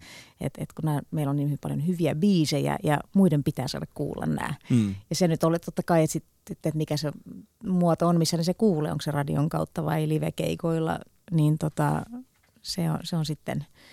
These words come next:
Speaker 1: sen ajan murhe, mutta tota, mut ny-, nyt tietenkin ehkä noi li-, livekeikat on vielä sillä lailla hakusessa siellä päässä, että se mun pitää,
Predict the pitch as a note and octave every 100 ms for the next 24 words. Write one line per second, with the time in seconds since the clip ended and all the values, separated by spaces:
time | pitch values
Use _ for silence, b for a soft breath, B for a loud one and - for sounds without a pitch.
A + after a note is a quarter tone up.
0 | b b b b b b b b - A3
1 | G3 F#3 F3+ F#3 F3+ E3 D#3+ D#3+ - E3+
2 | E3 - E3 E3+ B B B B B -
3 | G3 A3 A3 A#3 B3 - - G#3+ G#3 F#3+
4 | G#3+ A3+ - A#3 G3 - E3 C#3+ D#3 D#3
5 | D3+ C#3 D3+ C#3 C#3+ - F3+ D#3+ - -
6 | - - - D#3 D#3 D3 D#3+ - -